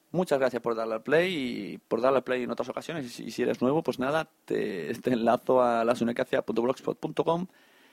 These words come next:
Y si os he llegado a la patata, pues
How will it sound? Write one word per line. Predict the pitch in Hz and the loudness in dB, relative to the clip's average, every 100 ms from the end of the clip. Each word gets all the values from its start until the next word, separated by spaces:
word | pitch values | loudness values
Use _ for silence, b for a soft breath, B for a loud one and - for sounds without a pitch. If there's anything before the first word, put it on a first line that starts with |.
| b b b b _ _ _ | b b b b _ _ _
Y | 151 147 135 127 | -4 0 2 0
si | - 139 135 131 127 123 117 | -2 0 2 2 2 0 0
os | 123 - | 0 2
he | |
llegado | 220 220 220 | 2 2 2
a | 208 | 2
la | 185 | 2
patata, | 165 185 190 190 | 2 0 0 -2
pues | - 139 | -2 -4